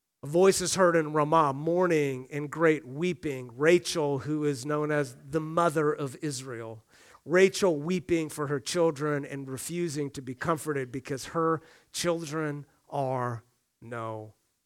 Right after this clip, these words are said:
more. And if you can imagine yourself, like, mothers, right?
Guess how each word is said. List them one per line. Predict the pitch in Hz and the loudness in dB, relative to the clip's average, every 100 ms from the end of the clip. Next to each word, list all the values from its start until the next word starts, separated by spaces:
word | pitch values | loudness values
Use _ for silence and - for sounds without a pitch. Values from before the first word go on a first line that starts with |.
| _ _ _ _ _ _ _ _ _ _ _ - | _ _ _ _ _ _ _ _ _ _ _ -4
more. | 156 | -2
And | 156 | -2
if | 151 | -4
you | 285 | -4
can | 349 | -4
imagine | 151 151 156 165 180 | -4 -2 -2 -4 -6
yourself, | 170 - 185 180 | -8 -4 -4 -2
like, | 147 123 | -6 -6
mothers, | 135 151 165 165 160 - | -2 -2 0 -2 -4 -12
right? | - | -18